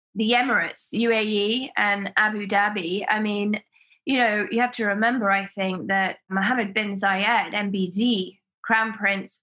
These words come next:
of Abu Dhabi, was very much the mentor of M B S. It was in M B Z's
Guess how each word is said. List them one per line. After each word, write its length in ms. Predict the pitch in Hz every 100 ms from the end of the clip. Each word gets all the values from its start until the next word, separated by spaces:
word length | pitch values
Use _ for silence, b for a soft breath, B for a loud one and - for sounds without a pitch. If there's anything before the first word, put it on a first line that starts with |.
| 196
of 100 | 196
Abu 340 | - 196 190
Dhabi, 480 | 196 247 240 202 202
was 380 | 202 202 196 -
very 180 | 240 247
much 380 | 226 202 - -
the 60 | 196
mentor 800 | 202 226 262 247 202 190 165 - _ _ _ _ _ -
of 540 | 214 196 185 190 180 - - -
M 240 | 226 226
B 180 | 202 202
S. 300 | 202 202 190 -
It 120 | -
was 160 | 208
in 420 | 233 233 226 208 196 _ _ _ _ _ -
M 160 | 220
B 180 | 208 196
Z's 640 | 185 214 247 226 190 -